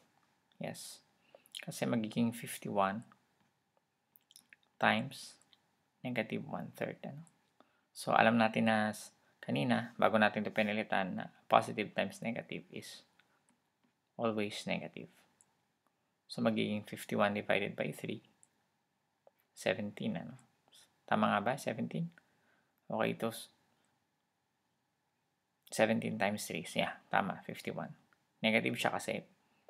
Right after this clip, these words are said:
positive times negative, magkaiba ng signs. So, dapat negative yung sagot. Last example. What is negative thirty divided by negative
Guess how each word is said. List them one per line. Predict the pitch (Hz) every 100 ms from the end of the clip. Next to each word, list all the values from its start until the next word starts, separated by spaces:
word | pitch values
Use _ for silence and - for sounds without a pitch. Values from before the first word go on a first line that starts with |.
| _ _ _ _
positive | 120 120 147 110
times | 110 104 107 104
negative, | 104 - 98 -
magkaiba | 104 101 104 95 101
ng | 95
signs. | - 82 90 - - _ _ _ -
So, | -
dapat | - - -
negative | 95 95 -
yung | -
sagot. | - - - _ _ _ _ _ _ _ _ _ _ _ _ _
Last | 120 120 127
example. | 113 104 98 - 85 - _ _ _ _ _ - - _ _ _ - _ _ _ _
What | - - -
is | 131 - - 143
negative | 151 170 170 - - 156 160 165 160 160 - - - _ _ _ _ _ -
thirty | 208 190 - - - _ _ _ _ _ _ _ _ _
divided | - 127 120 - 117
by | - - -
negative | - - - - -